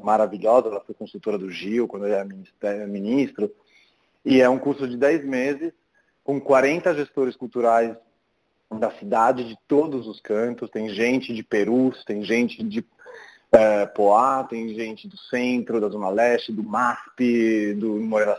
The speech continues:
Salles. Então, uma comunidade de gestores culturais muito legal. Eu me inscrevi nesse curso em agosto do ano passado, vai terminar agora em maio, talvez, né, porque as aulas estão <laughs> suspensas agora.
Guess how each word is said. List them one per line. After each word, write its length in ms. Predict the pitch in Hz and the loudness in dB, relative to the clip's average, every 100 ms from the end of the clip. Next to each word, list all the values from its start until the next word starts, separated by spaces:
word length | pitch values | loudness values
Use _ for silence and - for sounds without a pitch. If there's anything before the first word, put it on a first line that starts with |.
| - | 2
Salles. 500 | 120 120 120 117 113 _ _ _ _ | 6 6 6 2 -4 _ _ _ _
Então, 140 | - 127 | -2 2
uma 140 | 131 | 2
comunidade 760 | 135 139 135 117 127 143 165 | 0 -2 -2 2 2 2 0
de 60 | 160 | -4
gestores 360 | 143 - 127 110 | -6 -4 -6 -6
culturais 460 | 120 107 117 107 101 | -10 -2 0 0 0
muito 280 | 117 127 | -8 -6
legal. 480 | 120 104 107 120 147 - _ _ _ _ - | -4 0 2 2 0 -10 _ _ _ _ -4
Eu 80 | |
me 80 | 127 | -2
inscrevi 240 | 120 131 131 | -2 0 0
nesse 220 | 127 - | -2 -6
curso 360 | - 135 - | -6 -4 0
em 60 | 123 | 2
agosto 320 | 113 131 - | 4 2 2
do 80 | 135 | -2
ano 100 | 127 | 0
passado, 520 | 123 - 127 143 156 | -2 2 4 4 4
vai 100 | 127 | 0
terminar 360 | 120 117 117 113 | 0 -4 -4 -4
agora 280 | 113 117 113 | 0 0 0
em 20 | |
maio, 480 | 113 113 139 120 - | -4 -4 -4 -6 -4
talvez, 460 | - 104 92 110 160 - | 0 0 2 0 -2 -6
né, 140 | 95 | -18
porque 160 | 101 - | -14 -8
as 100 | 92 | -6
aulas 220 | 95 90 | -6 -8
estão 180 | - 104 | -10 -14
<laughs> 40 | - | -14
suspensas 680 | - - 127 - - - 101 | -16 -4 -2 -2 -6 -4 -2
agora. 280 | 92 120 | 4 4